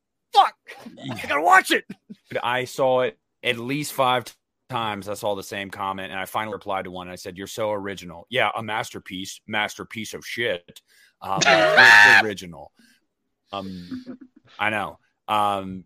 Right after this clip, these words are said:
Speaker 2: but, uh, no, I know that the, the, um, the title of that video is already in my head. It's The Troubled History of Halloween, The Curse of Michael Myers. Because if you
Speaker 1: Yes,
Speaker 2: know
Speaker 1: sir.
Speaker 2: anything about that movie, you know it is a very troubled history. So
Speaker 1: Yes,
Speaker 2: that's
Speaker 1: it
Speaker 2: the
Speaker 1: is.
Speaker 2: title.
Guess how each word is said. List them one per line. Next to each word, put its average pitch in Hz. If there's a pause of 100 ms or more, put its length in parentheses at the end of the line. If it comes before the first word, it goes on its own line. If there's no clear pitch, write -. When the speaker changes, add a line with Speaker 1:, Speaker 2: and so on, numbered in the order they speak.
Speaker 2:
but, 110
uh, 120
no, 143
I 123
know 147
that 127
the, 131
the, 120
um, 107
the 117
title 156
of 127
that 120
video 110
is 101
already 107
in 95
my 90
head. 95
It's 87
The 107
Troubled 127
History 98
of 90
Halloween, 92
The 85
Curse 87
of 82
Michael 76
Myers. 65
Because 95
if 90
you 95
Speaker 1:
Yes, 92
Speaker 2:
know 90
Speaker 1:
sir. 104
Speaker 2:
anything 131
about 113
that 101
movie, 92
you 90
know 92
it 90
is 92
a 95
very 127
troubled 90 (100)
history. - (160)
So 80
Speaker 1:
Yes, 117
Speaker 2:
that's 98
Speaker 1:
it 101
Speaker 2:
the 92
Speaker 1:
is. -
Speaker 2:
title. 60